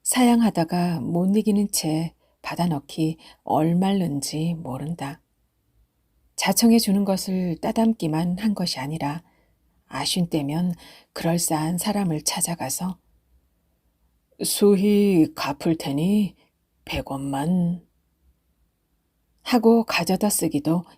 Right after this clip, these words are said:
여러 번이었다. 술대접을 받기는 실로 부지기수였다.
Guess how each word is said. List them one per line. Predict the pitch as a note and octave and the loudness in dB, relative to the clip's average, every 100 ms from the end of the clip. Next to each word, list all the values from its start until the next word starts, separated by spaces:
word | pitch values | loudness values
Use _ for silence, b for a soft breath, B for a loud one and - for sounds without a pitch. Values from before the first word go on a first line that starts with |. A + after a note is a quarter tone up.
| _ | _
여러 | C#3 D3 E3+ | -2 0 0
번이었다. | F3 D3 F3+ - - C3+ - _ _ _ _ _ _ _ _ _ _ _ _ | -2 -4 -4 -6 -10 -10 -12 _ _ _ _ _ _ _ _ _ _ _ _
술대접을 | - C#4+ C#4 C4 A3+ A3 | 2 6 8 8 4 2
받기는 | G#3 E3 F3+ F3 F#3+ E3+ C#3+ | 0 -2 0 0 0 -2 -2
실로 | - A3 G3+ F#3 C#3+ | 0 2 2 0 -2
부지기수였다. | - F#3+ A3 G3 - G3 G3 - C3+ C#3 E3+ | -4 -2 -2 -2 -4 -4 -8 -8 -10 -10 -14